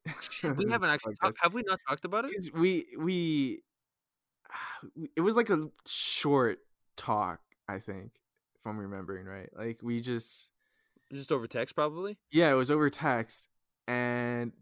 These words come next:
Speaker 1: the only thing I remember from that conversation is, like, you said that I was right, it was good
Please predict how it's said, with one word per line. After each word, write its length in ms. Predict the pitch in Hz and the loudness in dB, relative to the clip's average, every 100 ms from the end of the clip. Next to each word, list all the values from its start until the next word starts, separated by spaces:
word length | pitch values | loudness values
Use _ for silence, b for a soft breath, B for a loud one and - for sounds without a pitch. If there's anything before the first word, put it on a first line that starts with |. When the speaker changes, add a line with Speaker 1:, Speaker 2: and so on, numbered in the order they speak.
| - | -6
Speaker 1:
the 160 | 127 - | -6 0
only 300 | 131 143 143 | 0 2 2
thing 180 | 143 139 | 0 0
I 40 | |
remember 340 | 123 117 120 117 | 0 0 0 -4
from 160 | 110 110 | -4 -6
that 160 | 98 | -6
conversation 760 | - 107 101 92 101 101 95 95 | -4 -4 -4 -4 -6 -6 -8 -10
is, 160 | 85 | -10
like, 340 | 95 92 87 - _ _ _ | -10 -8 -10 -14 _ _ _
you 140 | 113 127 | -8 -2
said 300 | 143 131 120 - _ _ _ _ _ | 2 2 0 -8 _ _ _ _ _
that 140 | 120 - | -2 4
I 140 | 107 | 4
was 180 | 113 127 | 4 2
right, 320 | 120 110 117 - | 2 2 0 -4
it 60 | |
was 200 | 104 110 | -4 -6
good 440 | 117 123 107 110 | -2 0 0 -2